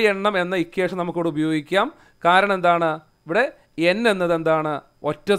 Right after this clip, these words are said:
സംഖ്യയാണ്. N ഒറ്റ സംഖ്യ ആയതുകൊണ്ട് മധ്യപദം സമം തുക by എണ്ണം ഇവിടെ ഉപയോഗിക്കാം. ഇവിടെ മധ്യപദം എത്രയാണ്? ഒൻപത് പദങ്ങളായതുകൊണ്ട് അഞ്ചാം പദമാണ് മധ്യപദം. എക്സ് അഞ്ചാണ് മധ്യപദം വരുന്നത്. അത്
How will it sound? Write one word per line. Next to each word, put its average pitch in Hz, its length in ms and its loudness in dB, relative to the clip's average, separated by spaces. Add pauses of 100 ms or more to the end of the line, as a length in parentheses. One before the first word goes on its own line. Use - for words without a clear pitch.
സംഖ്യയാണ്. 147 460 -4 (680)
N 175 220 -2 (260)
ഒറ്റ - 140 -4 (120)
സംഖ്യ 202 300 -2
ആയതുകൊണ്ട് 160 340 -2 (100)
മധ്യപദം 170 440 -2 (100)
സമം 180 180 -2 (120)
തുക 156 240 0
by 165 140 0
എണ്ണം 160 140 -6
ഇവിടെ 156 160 -2
ഉപയോഗിക്കാം. 151 420 -2 (340)
ഇവിടെ 196 140 0 (100)
മധ്യപദം 196 380 0
എത്രയാണ്? 175 360 0 (400)
ഒൻപത് 208 360 2
പദങ്ങളായതുകൊണ്ട് 170 800 0 (480)
അഞ്ചാം 220 460 2 (100)
പദമാണ് 180 580 2
മധ്യപദം. 135 440 -4 (300)
എക്സ് - 340 -4
അഞ്ചാണ് 190 480 0 (320)
മധ്യപദം 160 380 0
വരുന്നത്. 139 320 -2 (460)
അത് 190 240 6